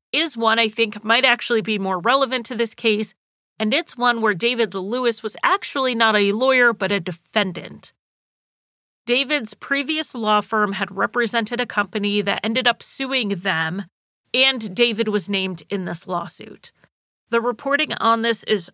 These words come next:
so vague that I couldn't even find the actual lawsuit. According to the reporting, the plaintiff was suing for three million dollars. At the time of his disappearance, David was the only defendant who had not yet been deposed,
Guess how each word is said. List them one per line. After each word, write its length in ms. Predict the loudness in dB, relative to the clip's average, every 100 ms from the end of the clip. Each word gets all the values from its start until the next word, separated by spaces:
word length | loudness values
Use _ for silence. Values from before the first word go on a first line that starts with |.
| -12
so 380 | -4 0 2
vague 400 | 2 2 4 2 -2
that 260 | 0 2 2
I 60 |
couldn't 340 | 0 0 0 -2 -6
even 300 | 0 0 2
find 340 | 4 4 4
the 140 | 0
actual 520 | 2 2 2 -4 -2 0
lawsuit. 680 | 0 0 -2 -10 -12 -18 _ _ _ _ -6
According 440 | -4 2 2 0
to 120 | -2
the 100 | 0
reporting, 840 | 2 2 0 0 2 4 2 0 -4
the 140 | -6
plaintiff 540 | -6 -4 -4 -4 -6 -4
was 120 | -4
suing 280 | 0 -2 -2
for 180 | -4 -8
three 320 | -4 -4 -2
million 400 | -2 -4 -4 0
dollars. 560 | 2 2 -2 -10 -16 _ _ _ _ -2
At 180 | 0 0
the 80 |
time 260 | 0 0 2
of 120 | 0
his 120 | -4
disappearance, 800 | -4 -4 -4 -4 -2 0 -2 -6 -8
David 360 | 0 2 2 2
was 200 | 2 0
the 200 | -2 -2
only 360 | 0 0 0 -2
defendant 640 | -2 -2 -2 0 -2 -2 -4
who 200 | -4 0
had 320 | 4 4 2 -6
not 360 | -2 2 2 4
yet 300 | 2 2 0
been 180 | 2 2
deposed, 760 | 0 -2 -2 -2 -6 -12 -16